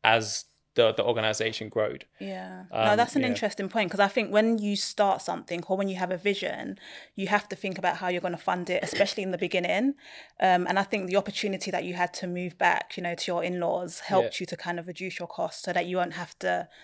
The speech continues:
Speaker 1: Yeah.
Speaker 2: think too much about the financial side of things and
Speaker 1: Yeah.
Speaker 2: just focus on building at that point.
Speaker 1: Yeah,
Speaker 2: Yeah.
Speaker 1: yeah. But for me, I'm always kind of in the middle in a
Speaker 2: Mm.
Speaker 1: sense of I'm not in one extreme or another, right? And I do believe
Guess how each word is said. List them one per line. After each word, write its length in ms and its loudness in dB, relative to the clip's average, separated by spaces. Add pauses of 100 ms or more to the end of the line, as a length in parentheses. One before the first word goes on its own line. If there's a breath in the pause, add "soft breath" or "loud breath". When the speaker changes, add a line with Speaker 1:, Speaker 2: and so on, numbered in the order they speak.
Speaker 1:
Yeah. 160 -2
Speaker 2:
think 220 2
too 220 0
much 260 0
about 240 2
the 40 -4
financial 840 -6 (160 soft breath)
side 240 0
of 100 -6
things 380 -6
and 80 0
Speaker 1:
Yeah. 60 4
Speaker 2:
just 140 -4
focus 360 -6
on 300 -6 (320)
building 600 0 (200)
at 180 -2
that 160 -2
point. 360 -4 (140)
Speaker 1:
Yeah, 280 10
Speaker 2:
Yeah. 160 8
Speaker 1:
yeah. 100 12
But 160 2
for 100 2
me, 240 10
I'm 160 8
always 260 12
kind 220 6
of 400 4 (320)
in 120 8
the 60 10
middle 600 6
in 120 2
a 40 4
Speaker 2:
Mm. 20 4 (120)
Speaker 1:
sense 220 4
of 120 4
I'm 160 10
not 140 8
in 120 6
one 140 6
extreme 400 0
or 80 4
another, 280 2
right? 380 8
And 140 4
I 240 10
do 260 10
believe 680 2